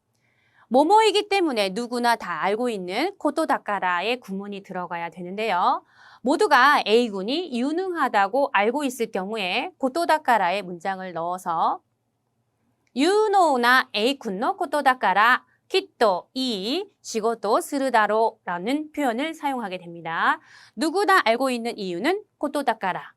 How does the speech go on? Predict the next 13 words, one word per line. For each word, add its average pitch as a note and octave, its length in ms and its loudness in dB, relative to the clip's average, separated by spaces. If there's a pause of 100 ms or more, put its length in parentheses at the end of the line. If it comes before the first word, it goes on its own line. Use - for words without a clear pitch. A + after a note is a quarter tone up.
꼭 B3 160 -6
기억해 G#3 480 -4
두세요. F#3 560 -6 (2000)
이와 F#4 300 4
관련된 B3 640 0
예문 C#4+ 260 0
한번 B3 240 -2
봐보도록 G3 460 -6
하겠습니다. G#3 800 -4 (380)
고도모노 G#4 500 4
코토다카라, D4 680 2 (280)
아이이기 B3+ 540 -2
때문에, G3 580 -4